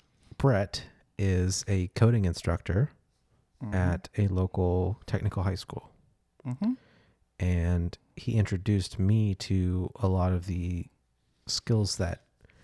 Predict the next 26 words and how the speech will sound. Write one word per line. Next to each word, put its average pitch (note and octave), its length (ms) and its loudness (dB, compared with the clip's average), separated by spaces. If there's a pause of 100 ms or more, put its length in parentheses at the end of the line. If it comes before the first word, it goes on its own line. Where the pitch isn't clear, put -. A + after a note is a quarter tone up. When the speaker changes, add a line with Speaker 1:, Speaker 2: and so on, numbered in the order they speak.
(140)
Speaker 1:
propelled G2+ 400 2
me F#2 160 0
along F2 320 0
my D#2+ 100 0
web E2 220 0
development F2 480 -6
career E2+ 400 -8 (360)
in F2 60 -2
the - 80 -4
early - 160 -10
days. - 380 -14 (1400)
Um, F#2 600 2 (840)
so G#2 320 2
I G2+ 80 4
figured G#2+ 340 0
we G#2 420 0 (300)
probably A2 240 0
would G#2+ 120 -4
talk G2 200 2
about G2+ 320 0
the - 80 -12
future F#2+ 440 0
of - 280 -6
technical - 440 -2
education G#2+ 760 0
and G2 340 0